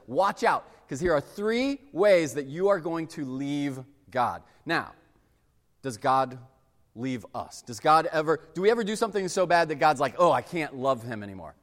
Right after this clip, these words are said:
Nope. But God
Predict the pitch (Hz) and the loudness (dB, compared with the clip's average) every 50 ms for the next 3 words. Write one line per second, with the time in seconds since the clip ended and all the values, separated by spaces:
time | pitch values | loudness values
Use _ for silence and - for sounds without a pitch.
0 | _ _ _ - 151 233 - _ _ _ _ _ _ _ _ _ _ _ _ _ | _ _ _ -6 -6 -6 -8 _ _ _ _ _ _ _ _ _ _ _ _ _
1 | _ _ _ _ _ _ _ _ 1077 1077 1077 1077 _ _ _ _ _ _ _ _ | _ _ _ _ _ _ _ _ _ _ _ _ _ _ _ _ _ _ _ _
2 | _ _ _ _ _ _ _ _ _ _ - - 190 185 - - - - - - | _ _ _ _ _ _ _ _ _ _ 0 4 4 4 4 0 -8 -20 -20 -20
3 | _ _ _ _ _ _ _ _ _ _ _ _ _ _ _ _ _ _ _ _ | _ _ _ _ _ _ _ _ _ _ _ _ _ _ _ _ _ _ _ _
4 | _ _ _ _ _ _ _ _ _ _ _ _ _ _ _ _ _ _ _ - | _ _ _ _ _ _ _ _ _ _ _ _ _ _ _ _ _ _ _ -8
5 | 123 120 139 165 190 208 208 208 220 | -6 -4 0 0 0 0 0 -4 -10